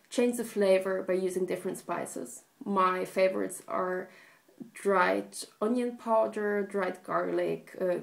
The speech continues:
cumin, smoked paprika. Yeah.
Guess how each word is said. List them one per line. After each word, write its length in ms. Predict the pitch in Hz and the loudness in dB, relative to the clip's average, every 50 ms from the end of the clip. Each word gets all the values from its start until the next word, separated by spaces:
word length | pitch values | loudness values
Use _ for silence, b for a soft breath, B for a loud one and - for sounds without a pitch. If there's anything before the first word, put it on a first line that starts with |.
| - - | -8 -10
cumin, 640 | - - 208 202 202 196 196 196 190 190 185 185 185 | -4 0 0 2 2 2 2 2 2 0 0 -2 -4
smoked 500 | 185 - - 196 185 185 190 - - - | -6 -6 -2 -2 0 0 -2 -4 -6 -6
paprika. 760 | 202 180 - - 202 196 196 - - 185 180 185 185 190 196 - - - _ _ _ _ _ _ _ _ _ _ _ _ _ - | -4 -4 -4 -4 -6 -8 -8 -8 -6 -6 -4 -4 -6 -6 -10 -12 -16 -20 _ _ _ _ _ _ _ _ _ _ _ _ _ -6
Yeah. 200 | 202 190 - | -4 -4 -4